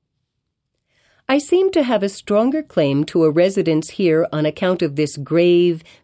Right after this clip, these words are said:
bearded, sable-cloaked, and steeple-crowned progenitor,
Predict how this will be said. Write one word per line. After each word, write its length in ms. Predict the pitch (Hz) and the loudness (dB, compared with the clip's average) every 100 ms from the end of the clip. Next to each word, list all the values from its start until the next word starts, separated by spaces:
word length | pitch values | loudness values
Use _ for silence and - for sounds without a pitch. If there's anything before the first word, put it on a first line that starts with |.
| 143 | -8
bearded, 540 | 127 180 180 175 165 160 | 0 2 2 2 0 -4
sable-cloaked, 920 | - 175 160 170 170 170 165 165 - | 0 0 2 -2 0 0 0 -2 -8
and 220 | 151 156 | -4 -4
steeple-crowned 1000 | - - 185 180 175 170 170 151 156 151 | -4 -6 -4 -2 -2 0 0 0 0 -2
progenitor, 640 | 175 151 160 147 143 139 | -4 -2 0 -2 -2 -4